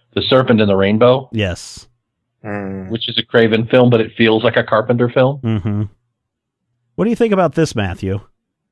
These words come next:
Speaker 1: What do I
Speaker 2: Uh,
Speaker 1: think about
Speaker 2: I,
Speaker 1: this,
Speaker 2: I am,
Speaker 1: Matthew?
Speaker 2: I am, I M D B.
Speaker 1: I like this, Matthew.
Speaker 2: I M D B says, "Currently
Speaker 1: You
Speaker 2: in
Speaker 1: am to what?
Speaker 2: development, currently in development for John Carpenter, They Live and Escape from New York." So it sounds like we're getting remakes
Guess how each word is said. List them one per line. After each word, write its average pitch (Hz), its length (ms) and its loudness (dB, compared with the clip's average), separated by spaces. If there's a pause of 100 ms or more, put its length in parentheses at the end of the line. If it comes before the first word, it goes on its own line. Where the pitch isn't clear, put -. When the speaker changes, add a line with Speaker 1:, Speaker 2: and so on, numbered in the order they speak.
(380)
Speaker 1:
What 107 120 4
do 117 60 8
I 117 80 6
Speaker 2:
Uh, 123 40 0
Speaker 1:
think 120 140 2
about 117 220 4
Speaker 2:
I, - 40 -4
Speaker 1:
this, 107 180 -2
Speaker 2:
I 185 160 4
am, 196 100 2
Speaker 1:
Matthew? - 220 -10
Speaker 2:
I 175 140 2
am, 202 280 0
I 180 120 0
M 185 160 2
D 156 160 0
B. 135 160 2
Speaker 1:
I 160 120 4
like 165 280 4
this, 127 200 -2
Matthew. 101 440 -2 (300)
Speaker 2:
I 156 140 0
M 180 120 2
D 143 180 0
B 131 260 0
says, 98 680 -4 (340)
"Currently 175 320 -2
Speaker 1:
You 139 100 6
Speaker 2:
in 143 40 8
Speaker 1:
am 139 60 6
to 135 40 4
what? - 40 0
Speaker 2:
development, 113 520 0 (320)
currently 170 380 -2
in 151 100 0
development 127 500 -2
for 120 100 -6
John 110 260 -2
Carpenter, 98 560 -4 (400)
They 127 300 0
Live 156 500 2 (120)
and 143 580 0 (220)
Escape 131 380 -6
from 120 180 -6
New 117 60 -2
York." 113 380 -4
So 113 140 -8
it 107 80 -12
sounds 131 240 -2
like 127 160 -4
we're 123 80 -8
getting 113 260 -4
remakes 107 680 -6